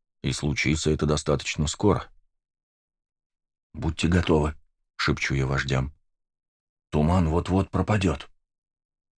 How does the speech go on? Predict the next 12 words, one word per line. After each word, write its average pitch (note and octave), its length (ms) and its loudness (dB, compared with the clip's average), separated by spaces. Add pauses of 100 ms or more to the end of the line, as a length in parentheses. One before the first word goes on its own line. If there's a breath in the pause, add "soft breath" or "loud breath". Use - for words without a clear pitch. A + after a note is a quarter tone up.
(760)
Ожидание D2+ 520 2
тянется D#2+ 420 0
в D#2 100 -2
муках. C2 560 -4 (920)
Так F#2 220 4
Рабанин G2 400 6
час F#2 320 0
выйдет F#2 300 2
раньше, F#2 340 4
чем G2 200 0
они G#2 140 2
поднимутся. D#2+ 640 2